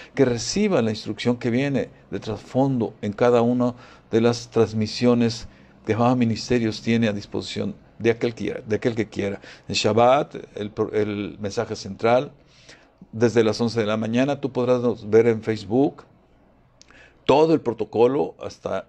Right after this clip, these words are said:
el cierre de, del, del servicio, ¿sí? Eh,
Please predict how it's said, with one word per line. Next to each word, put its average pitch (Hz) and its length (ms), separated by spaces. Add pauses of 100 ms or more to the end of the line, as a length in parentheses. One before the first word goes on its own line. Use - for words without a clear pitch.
el 101 160
cierre 123 520
de, 104 200
del, 87 400 (160)
del 90 160
servicio, 151 720 (300)
¿sí? - 400 (720)
Eh, 113 500